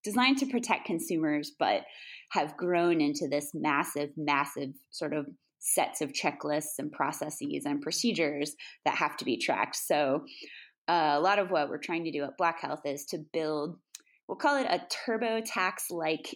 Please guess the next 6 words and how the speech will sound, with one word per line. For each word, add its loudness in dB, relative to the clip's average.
engine 0
for, -4
uh, 4
hiring 2
and 2
credentialing 0